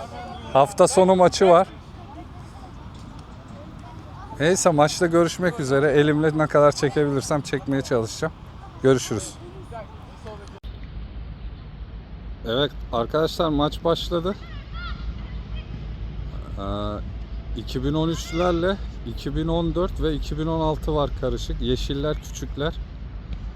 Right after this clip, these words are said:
Valla büyükler, iki bin on üçlerden Ömer çok iddialı konuştu. Bakalım maç nasıl ilerleyecek. Enver aldı.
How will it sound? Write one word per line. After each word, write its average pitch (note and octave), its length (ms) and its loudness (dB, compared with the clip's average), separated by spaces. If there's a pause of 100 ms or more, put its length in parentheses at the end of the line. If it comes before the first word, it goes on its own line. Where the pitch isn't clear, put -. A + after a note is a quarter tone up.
(720)
Valla C#3+ 360 4
büyükler, D#3+ 480 0 (140)
iki D#3 240 -6
bin E3 80 0
on F3 120 2
üçlerden F3+ 540 2
Ömer F3+ 280 2
çok F3 220 2
iddialı F3 460 4
konuştu. E3+ 460 0 (1000)
Bakalım D#3 360 2
maç D#3 280 0
nasıl D#3+ 240 -2
ilerleyecek. C#3 500 0 (4000)
Enver G2+ 340 -2
aldı. G2 420 -2